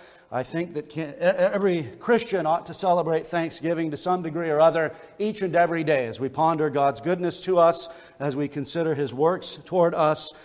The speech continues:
and as we consider His grace and mercy.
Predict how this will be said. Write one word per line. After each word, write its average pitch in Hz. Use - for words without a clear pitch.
and 139
as 143
we 143
consider 147
His 139
grace 143
and 127
mercy. 135